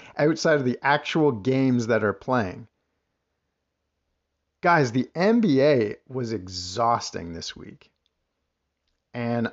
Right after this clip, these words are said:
I hope you didn't read too much in. I hope you were just watching Raptors basketball. But it was, it was crazy. P-, one of the craziest weeks of off-court content,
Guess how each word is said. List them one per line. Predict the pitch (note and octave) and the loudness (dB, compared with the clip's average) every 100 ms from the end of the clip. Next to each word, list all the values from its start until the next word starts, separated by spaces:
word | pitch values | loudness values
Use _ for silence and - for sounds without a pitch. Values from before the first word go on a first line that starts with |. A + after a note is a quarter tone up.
| - | -2
I | B2 F3+ | 2 4
hope | - E3 D3 - | 2 0 0 -2
you | B2+ B2+ | -6 -2
didn't | C3 B2 A#2 | 0 0 0
read | A#2+ A#2 | 0 -2
too | - | -4
much | A#2+ G#2+ - | -4 -4 -2
in. | C#3 C3 | -2 0
I | |
hope | C3 D3+ D3 | 0 0 0
you | B2 | -2
were | A2 | -2
just | G2+ A#2 | -2 -4
watching | G#2+ G#2+ G#2 G2 | 0 -2 0 -2
Raptors | F#2+ G2 G2 E2+ | -2 -2 -6 -10
basketball. | G2+ A2 A2 A2+ A2 G#2 G#2 _ _ _ _ _ _ _ _ _ _ - | -2 -2 -2 -8 -8 -6 -8 _ _ _ _ _ _ _ _ _ _ -2
But | C#3+ | 0
it | D4 | 2
was, | E4+ - - _ _ | 0 -4 -12 _ _
it | F#3 B3+ | -2 2
was | D#4 - | 0 -2
crazy. | - - F3+ F3+ C3 G#2 | -8 -4 0 2 2 -2
P-, | G#2 - - - | -6 -10 -14 -14
one | F3+ D#3 F3+ B3 | -6 0 2 2
of | D4+ E3 A#2 G#2 | 0 -2 -6 -4
the | D3 G#3+ | 0 0
craziest | G#3 - - D#3+ F3+ G3 F3 F#3 E3 D#3 B2 | 0 -6 -6 0 2 2 0 0 -2 -4 -6
weeks | A#2 A#2 - _ - - - _ _ _ _ _ _ _ - | -4 -4 -6 _ -16 -14 -16 _ _ _ _ _ _ _ -4
of | A#2 - - | -2 -4 -2
off-court | C3 C#3 - - - B2 G#2+ - _ _ _ _ _ _ _ _ _ _ _ _ _ _ _ _ _ _ _ | 0 0 -2 -10 -4 0 0 -2 _ _ _ _ _ _ _ _ _ _ _ _ _ _ _ _ _ _ _
content, | - - B2 A2+ - E2 - | -16 -4 -2 0 -4 -12 -16